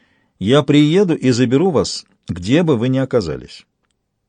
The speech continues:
Я не стану задавать вопросов. Я ничего не скажу родителям, я это обещаю. Я отвезу вас, куда скажете. И неважно, сколько будет времени,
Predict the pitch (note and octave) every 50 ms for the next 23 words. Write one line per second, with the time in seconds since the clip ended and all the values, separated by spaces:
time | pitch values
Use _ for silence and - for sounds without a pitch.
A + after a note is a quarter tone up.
0 | _ _ _ - G#2+ C3 D3 D#3+ D#3+ D#3 - - _ D3 D3+ E3 E3+ E3+ D#3+ C3
1 | G#2+ A2 A2 A2+ A#2+ C3+ C3 B2 B2+ A#2+ - - F#2 F2 - - - - - -
2 | _ _ _ _ _ _ _ _ _ _ - E2+ A#2 B2+ C#3 C#3+ D3+ - - C3+
3 | C3 D#3 F3 E3 - - C3 A#2 A2+ D3+ D3 C#3+ B2 G2 F#2+ F2 - F2+ E2+ E2
4 | E2+ - _ _ _ F#2 F2+ F#2+ - G2+ G#2 A2 B2+ B2+ - - F2 D2 C2+ C#2+
5 | _ _ _ _ _ _ _ _ _ _ _ _ _ _ _ _ _ G#2 A2+ C3
6 | C#3 - - B2+ A#2+ - A#2 B2+ B2 A#2 D#3 G#3 G3 C#3 F#2 - - - A2 A#2
7 | D#3+ D#3+ - - - F2 D2+ D#2 D2 _ - - G2+ _ _ _ _ _ _ _
8 | _ _ _ _ _ _ _ _ _ _ - A2+ C3+ D3 D#3+ E3 E3+ F3+ F#3+ F3
9 | C3+ C#3 C3 - - - C#3 D#3+ F3 E3 - C#3 B2 C#3+ C#3 C#3 - A2 A2 B2
10 | A#2 G#2 F#2 E2 D#2 D2 D2+ -